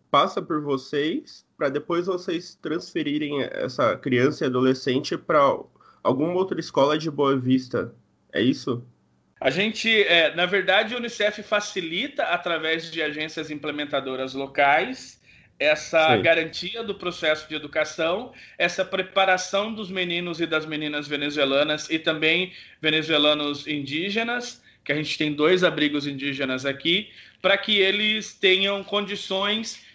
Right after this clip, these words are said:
Speaker 2: de ter o sucesso escolar, né? Então, o acesso e, em seguida, a permanência no ensino e o sucesso escolar. Essa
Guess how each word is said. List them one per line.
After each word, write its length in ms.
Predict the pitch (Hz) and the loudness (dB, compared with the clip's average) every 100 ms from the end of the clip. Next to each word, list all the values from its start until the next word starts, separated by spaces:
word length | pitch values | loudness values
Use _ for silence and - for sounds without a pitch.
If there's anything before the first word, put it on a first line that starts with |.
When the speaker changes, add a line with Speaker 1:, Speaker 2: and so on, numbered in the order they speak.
| _ | _
Speaker 2:
de 340 | 139 170 196 | -8 -2 -2
ter 220 | 202 196 190 | 0 2 2
o 80 | |
sucesso 540 | 196 208 - 185 196 202 | 0 -6 0 2 2 -2
escolar, 500 | - 190 151 95 - | -8 -2 -2 -2 -6
né? 480 | 131 151 170 147 113 | -4 -2 0 0 -4
Então, 480 | 123 139 135 139 131 - _ | -6 0 0 0 -6 -12 _
o 120 | 143 | 0
acesso 880 | 143 - 170 175 208 208 220 208 202 | 0 2 2 4 4 0 -8 -6 -4
e, 280 | 185 190 202 | -4 -4 -6
em 40 | |
seguida, 680 | - 185 156 165 180 180 175 - - | -8 -8 -4 -2 0 0 -2 -6 -4
a 100 | 151 | -2
permanência 840 | 175 175 175 165 151 170 - 165 | 0 2 2 2 0 -2 -4 -4
no 120 | 156 | -4
ensino 480 | 156 151 143 156 160 | -8 -8 -6 -4 -4
e 60 | 160 | -6
o 60 | |
sucesso 480 | - 160 156 143 139 | -6 -8 0 0 0
escolar. 440 | 143 - 131 90 | -10 -4 0 0
Essa 560 | 110 127 139 139 139 | -2 -6 0 4 4